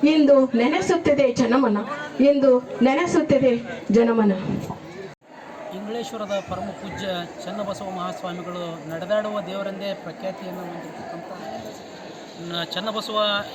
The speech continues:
Speaker 2: ಸ್ವಾಮಿಗಳ ಪುಣ್ಯಾರಾಧನೆ ಕಾರ್ಯಕ್ರಮ ಇವತ್ತಿನ ದಿವಸ ಭಾಳ ವಿಜೃಂಭಣೆಯಿಂದ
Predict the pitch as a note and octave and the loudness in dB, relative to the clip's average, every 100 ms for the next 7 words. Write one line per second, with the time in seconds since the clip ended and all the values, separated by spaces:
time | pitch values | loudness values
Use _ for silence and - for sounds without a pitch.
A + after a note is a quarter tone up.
0 | - - E3+ F#3+ G3+ G3 G3 F#3 F3+ - | -12 -10 -6 -4 -2 0 0 0 -4 -8
1 | F3+ G#3+ A3 G3 G#3 G3 F3+ F3+ F#3 F#3 | -2 0 2 0 -2 -2 -2 -2 -4 -2
2 | F#3 E3+ - - - - - - - F3 | -2 -4 -8 -10 -8 -6 -2 -2 -4 -6
3 | G#3 A3 G3+ A3 - G#3 D#3 - - - | -6 -4 -4 -4 0 -2 -2 -10 -16 -14
4 | - - - - F3 G3 F3+ F3+ G3 A3+ | -12 -10 -10 -6 -2 0 -2 -6 -4 -2
5 | A3 G#3 G3+ | 0 -2 0